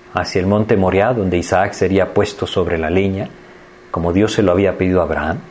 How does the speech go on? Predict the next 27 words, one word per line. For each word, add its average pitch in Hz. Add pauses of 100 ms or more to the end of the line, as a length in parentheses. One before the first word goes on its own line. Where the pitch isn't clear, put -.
(840)
Isaac 165
le 185
preguntó 147
a 151
su 151
padre 135
Abraham, 127
"Señor, 113 (920)
Padre, 107 (840)
¿y 113
dónde 160
está 147
el 87
sacrificio?". - (960)
Y 110
Abraham 131
le 170
responde 120
de 107
una 127
forma 127
maravillosa, 90 (800)
"Dios 143
se 160
proveerá 107 (520)
de 90
cordero". 73